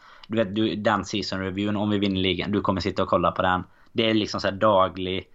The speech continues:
Man ställer alltid klockan två timmar tidigare på morgonen för att sitta och kolla på den innan man går på jobb eller någonting.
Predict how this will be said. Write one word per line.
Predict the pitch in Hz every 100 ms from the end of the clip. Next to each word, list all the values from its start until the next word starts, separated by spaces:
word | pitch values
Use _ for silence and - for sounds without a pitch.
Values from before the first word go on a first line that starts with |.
| - - - -
Man | 113
ställer | - 113 -
alltid | 123 - 101
klockan | 127 113 - 95 87
två | 104
timmar | 98 101 95
tidigare | 101 90 90
på | -
morgonen | 107 95 92 85
för | 101
att | 95
sitta | 95 98
och |
kolla | 95 104 87 82
på | 110
den | 107 92 -
innan | 117 110 98 101
man | 113 135
går | 123
på | - 101
jobb | 98 95
eller | 101 101
någonting. | 104 98 90 87